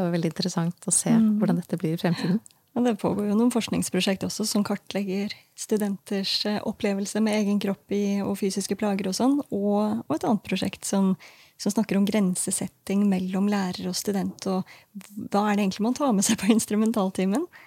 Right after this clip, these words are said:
Speaker 1: Mm.
Speaker 2: Ofte hvordan du øver, hvordan du får til å stå i eget liv, handler jo mye om hvordan du har det.
Speaker 1: Mm.
Speaker 2: Ehm, men det er ikke alltid s-, alt passer i alle forum, ikke sant? Så, og igjen, her er vi veldig forskjellige, og det er et komplisert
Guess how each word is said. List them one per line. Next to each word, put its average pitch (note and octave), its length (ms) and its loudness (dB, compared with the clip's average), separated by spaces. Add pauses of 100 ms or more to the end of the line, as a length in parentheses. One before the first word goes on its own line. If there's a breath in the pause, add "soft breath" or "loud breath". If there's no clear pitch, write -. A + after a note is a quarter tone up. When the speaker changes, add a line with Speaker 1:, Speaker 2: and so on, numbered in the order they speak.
(160 loud breath)
Speaker 1:
Mm. G#3 140 6
Speaker 2:
Ofte F#3+ 640 2
hvordan G3 340 0
du G3+ 100 0
øver, G#3 480 0
hvordan G3 260 -2
du G3 80 -2
får G3 200 -4
til G3 160 -2
å G3 80 0
stå F#3+ 260 0
i G3 80 0 (140)
eget F#3 100 -4
liv, G#3 140 -2
handler G3 420 0
jo G3 180 0 (380 soft breath)
mye A#3 200 6
om G3+ 100 4
hvordan F#3+ 240 0
du G3 80 -2
har F#3+ 200 0
det. A3+ 100 -2 (320 soft breath)
Speaker 1:
Mm. G#3 200 10 (160)
Speaker 2:
Ehm, G#3 760 2 (180)
men G3+ 680 2 (460)
det - 20 -2
er G3+ 80 0
ikke - 160 -4
alltid F#3+ 560 -2
s-, - 500 -12
alt F#3 380 -2
passer G3+ 400 -2
i G3 60 2
alle F#3+ 180 2
forum, G#3 320 0
ikke D#4+ 180 -2
sant? E4+ 220 -2
Så, D4 240 0
og B3 80 2
igjen, C#4 280 4
her A#3+ 120 2
er G3+ 140 2
vi G3+ 100 0
veldig G3 220 0
forskjellige, G3+ 500 0
og A#3 140 2
det A#3 100 0
er F#3 320 -2
et - 240 -10
komplisert - 880 -6